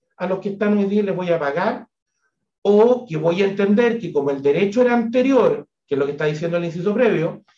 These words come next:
entonces el que tiene hoy día tiene mal habido, porque ese derecho anterior que está revalidando el Estado, eh, no existía, y por lo tanto es un usurpador, y voy simplemente a quitarle,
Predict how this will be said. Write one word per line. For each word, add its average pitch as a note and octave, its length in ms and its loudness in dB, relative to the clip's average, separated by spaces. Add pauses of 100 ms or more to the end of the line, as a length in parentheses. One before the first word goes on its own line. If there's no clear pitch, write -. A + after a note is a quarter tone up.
(160)
entonces G#3 520 0
el G3+ 120 0
que E3 100 -4
tiene G#3+ 240 0
hoy A3+ 100 4
día G3+ 380 2
tiene F3+ 240 -2
mal G3 180 2
habido, G3+ 580 0 (500)
porque C#3 220 -6
ese D#3+ 140 -2
derecho E3 300 0
anterior F3 480 -2
que - 80 -10
está C3+ 160 -2
revalidando D3+ 500 2
el E3+ 80 2
Estado, F3 600 0 (260)
eh, B2 200 -8
no C#3+ 120 0
existía, F#3+ 600 0
y E3+ 60 -4
por F3 120 -2
lo F3 80 -2
tanto G3+ 240 0
es G3 80 -4
un G3+ 100 2
usurpador, A3+ 760 2 (300)
y F3 60 -4
voy G3 140 0
simplemente G#3 520 0
a G3 100 -2
quitarle, F3+ 840 -2